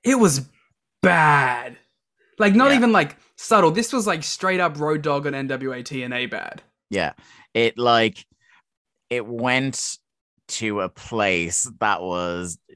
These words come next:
Speaker 2: not the, you know, there was a lot of kind of gay panic jokes and, and things like that around this time, particularly in professional wrestling. And it went far beyond that to a level of genuine hate.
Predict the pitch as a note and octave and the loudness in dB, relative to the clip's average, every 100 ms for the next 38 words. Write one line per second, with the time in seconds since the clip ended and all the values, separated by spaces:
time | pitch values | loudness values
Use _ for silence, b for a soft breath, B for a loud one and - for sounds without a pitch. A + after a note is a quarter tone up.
0 | _ F#2+ G2 G2+ F#2 - - F2+ F2 F2 | _ -6 0 0 0 -4 -6 -4 -2 -2
1 | F2 E2+ - _ _ _ _ _ A2 G#2+ | -4 -8 -12 _ _ _ _ _ -8 -2
2 | G#2 G#2 G2 F#2 F2+ F2+ F2 F2 F2+ E2+ | 0 0 -2 -4 -4 -6 -4 0 0 -2
3 | E2+ - G2 E2+ E2+ - F2 E2 E2 E2+ | -6 -6 -6 -4 -6 -6 -4 -4 -6 -4
4 | F2 F2+ - - D#2 E2 E2+ - D#2 D2+ | -2 -4 -6 -6 -4 -4 -4 -6 -6 -8
5 | - D2+ D#2 F2 E2 D#2+ D#2+ E2 E2 D#2+ | -8 -10 -6 -6 -4 -6 -4 -2 -2 -2
6 | E2 E2 E2+ D#2+ D#2 - D#2 E2 D#2 E2 | -2 -2 -2 -4 -6 -6 -6 -4 -4 -6
7 | D#2 - - D#2+ E2 D#2+ D#2 D#2 D#2 D#2+ | -8 -10 -10 -10 -8 -6 -6 -8 -4 -4
8 | - D#2+ D2 D#2+ D#2+ E2+ D#2 D2+ - B | -4 -6 -4 -2 -2 -4 -6 -8 -12 B
9 | B B B - A#2+ A2 G#2+ _ A#2 A#2+ | B B B 0 0 0 -6 _ -4 -2
10 | A#2+ B2 B2+ - _ - - B2 B2 B2 | 2 2 0 -6 _ -16 -2 2 4 4
11 | A2+ G2+ G2+ A2+ G#2+ F#2+ F2+ E2+ - - | 2 2 2 2 0 0 0 -4 -12 -10
12 | A#2 A2 F#2 F#2+ G2 G2 G#2 F#2+ G2+ G2 | -8 -6 -4 -2 -2 0 -2 -4 -6 -2
13 | F#2+ F2+ - _ _ - G2 G2+ A2+ G#2 | -2 -4 -18 _ _ -8 -4 -2 -2 -4
14 | A2 G#2 - G2+ C#3+ F#3 | -4 -6 -8 -8 -8 -10